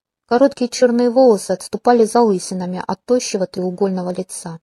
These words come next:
Он всегда был похож на второстепенного персонажа из гангстерского фильма, из тех, что продают информацию, бегают по мелким поручениям, и которых то и дело пускают в расход. Конечно,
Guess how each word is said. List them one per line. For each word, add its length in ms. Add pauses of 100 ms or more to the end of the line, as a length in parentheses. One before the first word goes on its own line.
(840)
Он 100
всегда 320
был 160
похож 480
на 80
второстепенного 800
персонажа 720 (140)
из 120
гангстерского 760
фильма, 480 (640)
из 180
тех, 240
что 140
продают 440
информацию, 800 (400)
бегают 380
по 80
мелким 460
поручениям, 720
и 580
которых 420
то 160
и 120
дело 340
пускают 560
в 40
расход. 640 (680)
Конечно, 760